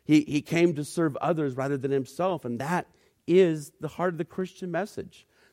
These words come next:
that those who are like the Israelites, even those who are like Saul, even those who are like the Amalekites, can live because Christ died for us.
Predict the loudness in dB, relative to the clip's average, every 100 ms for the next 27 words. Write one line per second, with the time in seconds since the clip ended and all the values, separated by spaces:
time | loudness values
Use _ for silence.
0 | -6 0 2 2 0 -2 0 -2 -4 -6
1 | -6 -4 -4 -4 -6 -6 -2 -2 -4 _
2 | 0 4 4 4 0 0 0 0 2 2
3 | 0 -4 -2 -2 0 2 0 -4 -4 -4
4 | -4 -4 -4 -2 -4 -6 -10 -14 -16 -20
5 | -20 _ _ _ _ _ _ _ _ _
6 | _ _ _ _ _ -10 -6 -4 -4 -6
7 | -12 -20 _ _ -16 -14 -10 -10 -12 -16
8 | -20 _ _ -18 -16 -16 -20 _ _ _
9 | _ -14 -10 -8 -10 -14 _ _ _ -16
10 | -14 -14 -16 -10 -8 -8 -14 -20